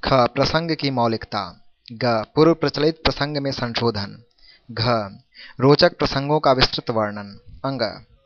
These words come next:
प्रधान उद्देश्य की सिद्धि के लिए सुंदर अप्रधान प्रसंग की उद्भावना।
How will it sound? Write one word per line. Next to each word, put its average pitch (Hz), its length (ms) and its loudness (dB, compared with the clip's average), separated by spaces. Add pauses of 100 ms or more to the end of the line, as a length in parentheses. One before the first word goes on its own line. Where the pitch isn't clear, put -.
(840)
प्रधान 147 360 4
उद्देश्य 160 480 2
की 147 120 0
सिद्धि 143 340 0
के 156 120 0
लिए 160 140 2
सुंदर 143 340 0
अप्रधान 131 600 -2
प्रसंग 131 380 -2
की 123 180 -4
उद्भावना। 101 640 -6